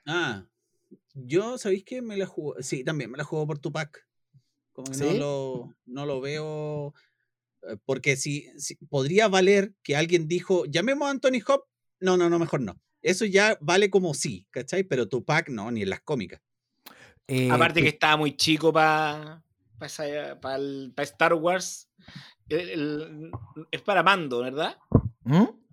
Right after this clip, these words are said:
Speaker 3: ¿Para qué personaje?
Speaker 1: No se vayan, no
Speaker 2: Mace
Speaker 1: se vayan.
Speaker 2: Windu.
Speaker 3: Para Mace Windu.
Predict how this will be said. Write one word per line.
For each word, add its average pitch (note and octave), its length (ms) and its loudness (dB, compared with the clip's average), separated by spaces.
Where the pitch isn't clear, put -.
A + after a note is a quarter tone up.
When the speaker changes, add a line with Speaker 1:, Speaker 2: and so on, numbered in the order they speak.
Speaker 3:
¿Para D#3 200 0
qué E3+ 100 0
personaje? A3 640 -2
Speaker 1:
No D#3 80 -6
se F3+ 100 -2
vayan, F#3 240 6
no - 60 2
Speaker 2:
Mace D#3 120 0
Speaker 1:
se G#3+ 60 4
vayan. G3+ 360 6
Speaker 2:
Windu. F2+ 200 -4
Speaker 3:
Para D#3+ 180 2
Mace G3 240 0
Windu. D#3+ 480 -4